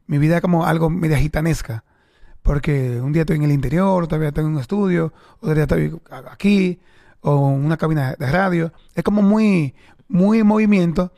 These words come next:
Y la vida de los gitanos era así. Iban de pueblo en pueblo en España, eh, para buscar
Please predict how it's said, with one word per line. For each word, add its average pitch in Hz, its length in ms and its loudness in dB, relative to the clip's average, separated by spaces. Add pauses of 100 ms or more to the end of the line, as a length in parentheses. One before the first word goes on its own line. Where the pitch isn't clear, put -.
(500)
Y 185 120 -2
la 170 120 2
vida 165 160 0
de 175 80 0
los 156 80 -2
gitanos 151 420 -4
era 156 120 -10
así. 226 180 -2
Iban 143 240 0
de 143 80 -2
pueblo 160 220 0
en 180 40 -4
pueblo 185 240 -2
en 190 80 -2
España, 190 460 -4 (560)
eh, 147 420 0
para 147 220 0
buscar 139 340 -2